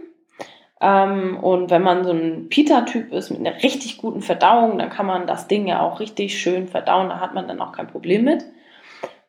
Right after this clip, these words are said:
Aber wenn man als, äh, Vata-Typ zum Beispiel morgens während der Kapha-Zeit, während der Zeit, wo der Stoffwechsel echt träge ist, ähm, als Vata-Typ noch einen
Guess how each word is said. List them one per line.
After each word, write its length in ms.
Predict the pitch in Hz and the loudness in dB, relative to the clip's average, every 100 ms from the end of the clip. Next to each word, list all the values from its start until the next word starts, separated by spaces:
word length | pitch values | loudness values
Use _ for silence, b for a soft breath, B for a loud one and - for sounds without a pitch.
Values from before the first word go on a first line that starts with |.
| _ | _
Aber 640 | 160 170 202 226 240 240 233 | 2 6 6 6 6 6 6
wenn 360 | 185 190 196 185 | 2 2 -2 0
man 240 | 175 175 | 0 -2
als, 460 | - - - - - | -2 -4 -4 -12 -10
äh, 340 | - - - - - _ _ _ _ _ | -8 -8 -12 -14 -20 _ _ _ _ _
Vata-Typ 1040 | 156 156 - 302 302 202 - 170 160 160 - _ _ _ | -6 -2 0 0 2 0 0 -6 -6 -10 -18 _ _ _
zum 140 | 170 | -6
Beispiel 380 | 165 156 - 156 | -2 -2 -2 -6
morgens 800 | 156 165 233 233 175 170 - - - | 0 6 6 6 2 -4 -8 -16 -2
während 560 | 165 175 208 208 185 | 4 6 6 4 0
der 80 | 170 | -2
Kapha-Zeit, 880 | 170 226 - 156 - - - - - _ | 2 2 2 0 0 -6 -6 -8 -14 _
während 280 | 165 170 196 | 2 4 4
der 140 | 180 | -2
Zeit, 360 | - 170 170 170 | -2 2 2 0
wo 80 | 160 | -6
der 120 | 160 | -6
Stoffwechsel 540 | - 196 190 170 - | 2 2 4 -2 -2
echt 300 | - 185 - | 0 -2 -2
träge 420 | - - 208 220 170 | -8 2 4 4 4
ist, 440 | 147 226 - - b b b b b b _ | 2 0 -2 -12 b b b b b b _
ähm, 720 | - 180 175 175 175 170 175 175 | 2 4 6 4 0 -2 -2 -2
als 300 | - 165 - | -2 -4 0
Vata-Typ 720 | 156 185 254 262 226 - 220 | 4 6 6 4 2 -2 -4
noch 220 | 196 185 190 | -4 -8 -4
einen 480 | 170 170 170 170 | -2 -2 -4 -8